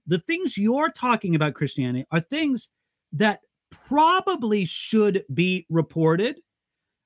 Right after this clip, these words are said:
Um, sometimes we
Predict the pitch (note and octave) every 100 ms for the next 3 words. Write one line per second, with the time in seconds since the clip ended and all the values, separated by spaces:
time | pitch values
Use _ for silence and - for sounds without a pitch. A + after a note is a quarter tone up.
0 | _ G#3+ G#3+ - _ _ _ _ _ _
1 | _ _ _ - - - - C#4+ E4 F#4
2 | - C#4+ A#3+ E3 C#3 C3+ F#3+ A3 - -
3 | - D3 G3 G#3+ A#3+ C4 C4+